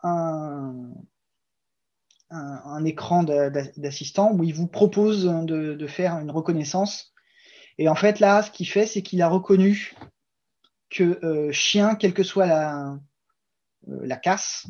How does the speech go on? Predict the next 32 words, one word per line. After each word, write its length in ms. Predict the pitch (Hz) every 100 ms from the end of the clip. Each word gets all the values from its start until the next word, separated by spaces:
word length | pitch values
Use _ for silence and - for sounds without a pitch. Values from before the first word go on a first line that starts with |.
| -
en 380 | 139 143 139 139
majuscule 480 | 143 139 143 165
ou 20 | 139
en 60 |
minuscule, 560 | 135 139 - - 233 - - -
il 60 | 165
a 60 |
reconnu 280 | 160 185 226
qu'en 120 | 202
fait, 140 | 175 220
c'était 200 | 202 180
la 100 | 175
même 120 | 170
chose 300 | - 220 196
et 40 |
il 80 | 180
vous 120 | 170
propose 580 | 175 208 185 214 247 - _ _
de 160 | 160 185
remplacer 520 | 190 233 240 214 247
dans 120 | 208
toutes 200 | 196 208
les 80 | 214
cellules 440 | - 196 220 240 -
par 180 | 220 196
la 140 | 180
même, 300 | 185 196 196 180
euh, 400 | 170 165 160 160 _ _ - - _ _
par 120 | 170
la 60 | 180
même 160 | 196 190
valeur. 280 | 170 113